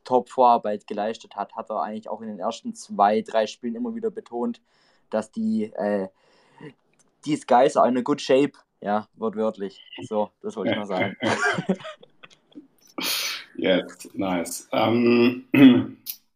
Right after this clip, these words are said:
Speaker 2: sehr gut. Äh, bevor wir jetzt zum, äh, zum nächsten Thema kommen, also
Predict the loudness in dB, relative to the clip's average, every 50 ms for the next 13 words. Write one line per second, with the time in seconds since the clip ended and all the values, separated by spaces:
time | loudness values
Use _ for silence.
0 | _ _ _ -4 -2 0 0 -2 -2 -4 -4 0 0 0 0 0 -2 -2 -2 -2
1 | 0 2 4 4 6 4 2 0 -2 -6 -4 -2 0 2 2 2 2 0 0 0
2 | 0 0 2 2 2 0 0 0 0 0 -2 -4 -8 -10 _ -16 -10 -6 -4 -2
3 | 0 0 0 0 -2 -2 0 2 2 4 4 4 4 4 6 6 8 8 8 6
4 | 4 0 -2 -4 -6 -6 -8 -10